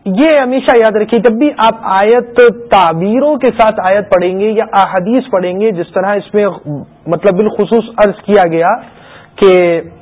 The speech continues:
علماء آیات اور احادیث کے تحت بیان کرتے ہیں، تو میرا آپ کا کام نہیں کہ ہم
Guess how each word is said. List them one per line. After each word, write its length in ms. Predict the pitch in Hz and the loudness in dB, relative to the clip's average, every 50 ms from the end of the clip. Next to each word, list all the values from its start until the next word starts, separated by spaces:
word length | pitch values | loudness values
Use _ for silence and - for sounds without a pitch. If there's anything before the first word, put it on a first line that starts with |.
| _ - - - _ _ _ _ - _ _ _ - - - _ - - - - - - - - | _ -20 -20 -20 _ _ _ _ -20 _ _ _ -20 -20 -20 _ -20 -20 -20 -20 -20 -12 -2 2
علماء 400 | 208 208 233 240 233 240 262 262 254 - 208 196 185 | 4 4 6 4 4 4 2 0 0 0 0 2 2
آیات 340 | 175 180 185 202 233 240 - | 2 0 0 0 -2 -2 0
اور 140 | - 240 233 - | -2 -2 0 0
احادیث 640 | 196 190 - 196 190 170 175 214 226 254 254 - - | -2 -2 0 -2 -2 -2 0 0 0 0 0 -2 0
کے 120 | 254 233 | -2 0
تحت 380 | 233 - 214 202 233 277 233 220 | 0 0 0 2 2 2 2 2
بیان 240 | 214 196 185 190 | 0 -2 -4 -4
کرتے 300 | 170 - 170 160 - 214 | -2 -4 -2 0 0 0
ہیں، 40 | 226 | 0
تو 140 | 214 233 220 | 2 0 0
میرا 340 | 202 185 180 202 240 277 285 | 0 0 0 2 2 2 2
آپ 140 | 269 269 269 | 0 2 2
کا 100 | 254 226 | 0 0
کام 200 | 214 214 202 202 | 0 -2 -2 -2
نہیں 160 | 202 214 233 | -2 -4 -2
کہ 120 | 214 233 | -2 -2
ہم 80 | 220 | -2